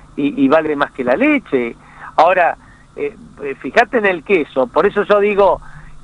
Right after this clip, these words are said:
que esta intervención de los mercados que hace el gobierno nacional con la excusa de la defensa de la mesa de los argentinos, y bueno, hay que decir la verdad, fue un fracaso, es un fracaso, porque si vos con diez litros de leche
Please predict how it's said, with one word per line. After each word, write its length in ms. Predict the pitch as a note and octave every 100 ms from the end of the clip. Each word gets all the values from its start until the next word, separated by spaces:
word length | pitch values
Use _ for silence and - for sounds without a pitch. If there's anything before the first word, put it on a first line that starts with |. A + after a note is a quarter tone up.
| -
que 280 | - D#3 D#3 F#3
esta 260 | G3+ F#3
intervención 560 | F3 C3+ D3+ D3+ C#3 F#3+
de 80 | F#3
los 120 | D3+
mercados 420 | D3 C3+ F3+ E3
que 80 | D#3+
hace 160 | D3+ D#3+
el 60 |
gobierno 340 | C#3+ D#3 E3 D#3
nacional 460 | C#3 - C#3+ F#3
con 180 | - C3+
la 60 | B2+
excusa 540 | - F3+ - D3+ A#2+ - - - -
de 120 | C#3
la 120 | C#3+
defensa 340 | C#3 - F#3 E3
de 60 | E3
la 100 | D3+
mesa 200 | E3 E3+
de 40 |
los 100 | D#3
argentinos, 680 | D3 D3+ C#3+ A#2+ A2+ A#2+ D3+ - - - - -
y 60 |
bueno, 340 | B3 F4 E3+ C#3+
hay 120 | B3
que 120 | B3+
decir 240 | D#3+ - C#3+
la 100 | A#2
verdad, 380 | A#2 G#3+ D#4 -
fue 80 | D3
un 60 | C3+
fracaso, 720 | A2+ A2 C4+ C#4+ - A#2+ G#2 - -
es 180 | D4 D4
un 180 | A3 C#3+
fracaso, 520 | B2+ A#2+ B2 - A2+
porque 380 | C3 B2 C#3+ A#2 - - - - -
si 120 | D3
vos 180 | F3+ C4
con 420 | - A#3+ A3+ G3 - - - -
diez 200 | A3 C#4+
litros 400 | C#4 B3+ B3 A3
de 100 | G#3
leche 460 | G3+ C#3+ - G#2